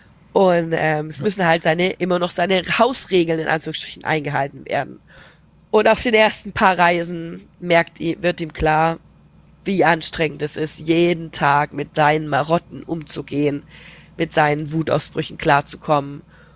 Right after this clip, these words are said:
Speaker 1: und dann auch die Überwindung, die Jason hat, überhaupt ins Stadion zu gehen, weil ihm das so wichtig ist. Du siehst es diesem kleinen Jungen so an, weil das, er steht mit seinem Vater da und sagt,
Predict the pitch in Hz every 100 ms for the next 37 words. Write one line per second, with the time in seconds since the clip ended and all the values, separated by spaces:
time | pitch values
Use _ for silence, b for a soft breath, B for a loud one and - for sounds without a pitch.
0 | b - 165 165 156 143 165 156 - -
1 | _ _ _ _ _ - 190 185 175 160
2 | 226 220 202 190 156 175 - 180 202 -
3 | 156 156 - - 156 160 180 - 156 -
4 | - 170 208 190 147 139 - 135 147 139
5 | 143 156 156 175 - - 226 240 202 226
6 | - 170 151 160 - 233 - - 190 185
7 | 175 190 190 220 196 190 196 170 202 214
8 | 175 202 202 B B B B B B _
9 | - 185 175 180 - 190 - - 202 254
10 | 254 - 196 185 202 190 151 165 170 170